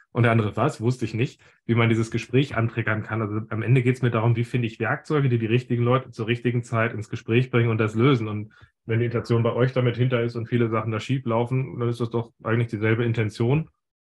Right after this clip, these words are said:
Und ich glaub, wir haben da unterschiedliche Sorgen, die da halt einfach zusammenkommen, wo meine, wie gesagt, an einigen Prozesspunkten sind, die mir viel begegnet sind und eure wahrscheinlich auch an einigen Stellen nochmal die sind, äh, wie gesagt, es passiert mit Agilität unglaublich viel Scheiß. Deswegen kann ich Michaelas Punkte an der Stelle, Ralf, das, was du da triggerst, ich kann da sowas von verstehen. Ich hau auf den Sachen, die ich da in der Praxis sehe,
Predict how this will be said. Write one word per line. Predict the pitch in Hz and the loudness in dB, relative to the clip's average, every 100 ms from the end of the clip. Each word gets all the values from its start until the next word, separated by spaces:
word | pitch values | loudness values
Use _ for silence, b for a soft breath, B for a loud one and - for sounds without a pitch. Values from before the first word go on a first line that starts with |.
| _ _ | _ _
Und | 110 | -10
ich | 104 | -6
glaub, | 120 113 | -4 -2
wir | 107 | 0
haben | 113 | 0
da | |
unterschiedliche | 113 117 120 117 110 | -2 -4 -6 -4 -4
Sorgen, | 101 120 131 | 0 2 4
die | 120 | 2
da | 104 | 2
halt | 110 | -2
einfach | 104 107 - | -4 -8 -8
zusammenkommen, | 104 104 117 120 127 110 | -4 -2 0 2 0 2
wo | 113 113 - _ _ _ _ _ _ _ | 2 0 -4 _ _ _ _ _ _ _
meine, | 104 113 135 139 139 | -2 2 4 2 2
wie | 123 | 0
gesagt, | 120 120 123 | 0 -2 -4
an | 117 113 | -6 -2
einigen | 113 120 | 0 0
Prozesspunkten | 113 - 123 - 143 | -2 0 0 0 -2
sind, | 113 110 | -2 0
die | |
mir | 107 131 | 2 2
viel | 131 143 | 2 0
begegnet | 131 139 135 135 | 0 0 -2 -2
sind | 127 139 135 | 2 2 2
und | 117 | -2
eure | 117 135 127 | 0 0 0
wahrscheinlich | 120 120 127 120 | -2 -2 -2 -2
auch | 120 | -4
an | 113 | -4
einigen | 117 120 | -4 -4
Stellen | 117 117 | -4 -2
nochmal | 120 | 0
die | 117 117 | 0 2
sind, | 120 123 | 2 0
äh, | 117 113 120 _ _ _ _ _ _ _ _ _ - | 0 0 -2 _ _ _ _ _ _ _ _ _ -12
wie | |
gesagt, | 98 120 151 | -4 -2 -2
es | 95 | -6
passiert | - - - - | -10 -4 -4 -2
mit | 107 | -2
Agilität | 107 104 - 113 | 0 -2 -2 -2
unglaublich | 165 220 107 - 110 | 0 2 0 0 -6
viel | - 101 | -6 -6
Scheiß. | 104 98 | -4 -6
Deswegen | 98 113 113 | -6 -4 -2
kann | 117 110 | 0 0
ich | |
Michaelas | 120 117 117 135 123 | 2 2 4 4 4
Punkte | 139 135 113 | 0 0 0
an | |
der | 117 | 0
Stelle, | - 110 104 | 0 -4 0
Ralf, | 120 131 | 0 0
das, | 117 127 | -2 -4
was | - | -4
du | |
da | 107 104 | -4 0
triggerst, | 147 143 - | 0 0 -2
ich | 120 | -4
kann | 123 123 | 0 2
da | |
sowas | 110 135 190 | 2 2 2
von | - 139 | 0 0
verstehen. | 131 123 160 139 117 | 0 0 -2 -2 -2
Ich | - | -2
hau | 139 135 | 0 0
auf | 127 | 0
den | 131 135 | 0 0
Sachen, | 135 131 131 | 0 -2 0
die | |
ich | 120 | 0
da | 135 | 0
in | 123 | 0
der | 120 | 0
Praxis | 131 127 123 | -2 -4 0
sehe, | 120 | -2